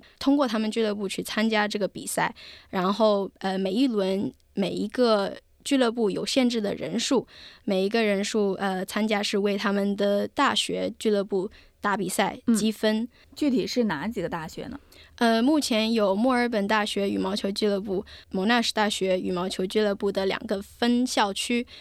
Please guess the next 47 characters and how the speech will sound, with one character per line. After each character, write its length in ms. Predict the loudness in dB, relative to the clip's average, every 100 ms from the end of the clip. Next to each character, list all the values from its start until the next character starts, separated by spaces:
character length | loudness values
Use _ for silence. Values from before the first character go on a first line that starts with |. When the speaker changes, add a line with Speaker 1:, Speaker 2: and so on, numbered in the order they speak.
| -18
Speaker 1:
Clayton 560 | -2 2 2 0 -4 -6
和 520 | -4 0 0 0 -2 -4
Caulfield。 420 | -2 0 0 -2 -6 -20 -20 -16 -4
我 120 | 0
们 360 | 2 2 0 0
目 160 | -2 -2
前 320 | 0 0 2
有 320 | 0 0 -2 -2
La 140 | -2
Trobe 400 | 0 2 2 2 -2
大 160 | -4
学 260 | -2 -2 -2
羽 120 | -2
毛 160 | -2 -2
球 180 | -4 -4
俱 200 | -2 -2
乐 100 | -2
部、 260 | -2 -2 -6 -20 _ _
R 220 | 0 2
M 160 | 2 2
I 120 | 0
T 360 | -2 -4 -2 -2
羽 80 |
毛 180 | -2 -2
球 340 | -2 -2 -4 -10 _ -2
俱 140 | 2
乐 120 | 2
部。 220 | 2 0 -2 2
目 160 | 2
前 240 | 4 0 -2
刚 300 | 0 0 0
新 480 | 0 0 2 0 -2
加 220 | 0 0
入 200 | 2 0
的 140 | 0 -2
我 140 | -2
们 180 | -2 -2
是 300 | 0 0 -2
Swinburne 600 | -2 0 4 4 2 -2
大 160 | -4 -4
学 140 | -4
羽 120 | -6
毛 180 | -8 -8
球 200 | -6 -6 -6
俱 100 | -6
乐 140 | -6 -8
部。 200 | -12